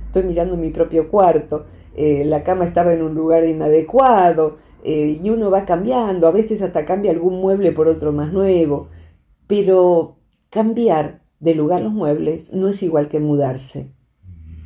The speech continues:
Mudarse es: "Yo aquí no vivo más, ni en es-, con esa ventana, ni con ese televisor, ni con los muebles nuevos. Yo acá, de acá me voy. Me voy al escalón siguiente". Entonces, en vez de cambio,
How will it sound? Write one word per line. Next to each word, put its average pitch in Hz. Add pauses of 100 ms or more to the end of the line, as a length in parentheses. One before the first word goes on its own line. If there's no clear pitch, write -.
Mudarse 190
es: 175
"Yo 170
aquí 240
no 170
vivo 170
más, 151 (580)
ni 170
en 170
es-, 180
con 170
esa 185
ventana, 185
ni 170
con 165
ese 180
televisor, 160
ni 202
con 156
los 147
muebles 165
nuevos. 180
Yo 175
acá, 208
de 180
acá 175
me 196
voy. 139 (720)
Me 185
voy 233
al 220
escalón 165
siguiente". 143 (420)
Entonces, 175
en 170
vez 262
de 247
cambio, 190